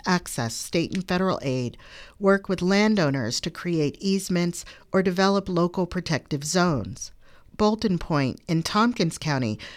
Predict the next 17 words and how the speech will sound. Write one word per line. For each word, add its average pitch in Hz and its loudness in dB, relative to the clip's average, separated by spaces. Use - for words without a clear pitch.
which 175 -2
provides 175 2
drinking 208 0
water 143 2
for - -4
Ithaca, 180 0
Lansing, 156 0
Cayuga 175 0
Heights, 139 -2
and 156 -4
Dryden, 190 0
is 202 0
already 196 2
part 143 -4
of 143 -2
the 160 0
program. 117 -4